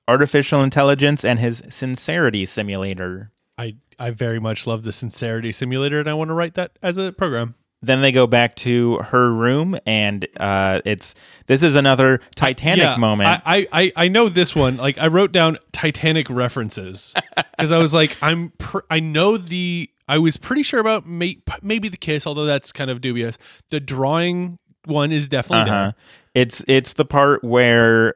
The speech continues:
Speaker 1: he draws her naked, but in Futurama, in this episode, it's, uh, he, he kinda does a dot matrix sort of printing sound,
Speaker 2: Yes.
Speaker 1: and then it turns out it's her head.
Speaker 2: And then an
Speaker 1: and then a,
Speaker 2: electrical diagram.
Speaker 1: an electrical diagram,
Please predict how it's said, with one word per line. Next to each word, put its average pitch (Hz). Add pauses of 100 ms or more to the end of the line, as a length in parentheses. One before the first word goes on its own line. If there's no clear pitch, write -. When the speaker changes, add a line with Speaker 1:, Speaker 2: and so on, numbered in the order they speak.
(100)
Speaker 1:
he 139
draws 123
her 127
naked, 104
but 104
in 120
Futurama, 135
in 120
this 117
episode, 113
it's, 120
uh, 110
he, 117
he 123
kinda 127
does 113
a 107
dot 104
matrix 113
sort 113
of 104
printing 143
sound, 135
Speaker 2:
Yes. 117
Speaker 1:
and 110
then 113
it 110
turns 113
out 110
it's 113
her 110
head. 143
Speaker 2:
And 139
then 139
an 131
Speaker 1:
and 131
then 143
a, 127
Speaker 2:
electrical 117
diagram. 110
Speaker 1:
an 113
electrical 120
diagram, 104